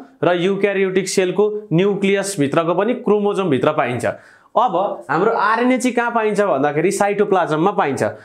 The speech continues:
साइटोप्लाज्म पाइन्छ अनि क्रोमोजोममा पनि केही सङ्ख्यामा भने रहेको चाहिँ हुन्छ आरएनए। अब आरएनए को स्ट्रक्चर हेर्नु पर्दाखेरि यहाँनिर फिगरमा देख्न सक्नुहुन्छ।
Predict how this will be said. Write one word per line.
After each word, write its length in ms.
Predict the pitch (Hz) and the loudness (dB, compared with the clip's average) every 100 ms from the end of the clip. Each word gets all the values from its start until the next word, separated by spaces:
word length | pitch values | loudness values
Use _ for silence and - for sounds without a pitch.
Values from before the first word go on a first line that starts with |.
| _ | _
साइटोप्लाज्म 760 | - 185 202 220 226 220 226 214 | -2 0 0 0 2 0 0 0
पाइन्छ 300 | 220 226 247 | -2 0 2
अनि 220 | 233 233 | 2 -2
क्रोमोजोममा 640 | 226 240 240 226 233 233 | 0 0 0 -2 -2 0
पनि 220 | 226 247 | 0 -2
केही 260 | 247 247 254 | -2 -2 -2
सङ्ख्यामा 480 | 240 202 190 196 196 | -2 -2 0 0 0
भने 260 | 165 147 180 151 - | 2 2 0 -4 -4
रहेको 360 | 147 165 160 165 | -2 0 0 0
चाहिँ 180 | 202 143 | 2 2
हुन्छ 200 | 139 156 220 - - - | 2 2 0 -4 -6 0
आरएनए। 500 | 165 139 113 104 - - 180 | 0 0 0 -2 -4 -2 0
अब 100 | 214 | 2
आरएनए 460 | 202 226 247 254 | 0 0 0 0
को 160 | 233 240 | 0 -2
स्ट्रक्चर 480 | - 247 233 240 202 | -2 -2 0 2 2
हेर्नु 200 | 156 165 | 2 2
पर्दाखेरि 480 | 175 175 170 175 | 2 0 0 2
यहाँनिर 340 | 190 180 180 175 | 2 0 0 0
फिगरमा 360 | 165 151 151 | 2 0 0
देख्न 240 | 151 143 151 | -2 0 0
सक्नुहुन्छ। 440 | 151 143 123 123 | 0 0 0 2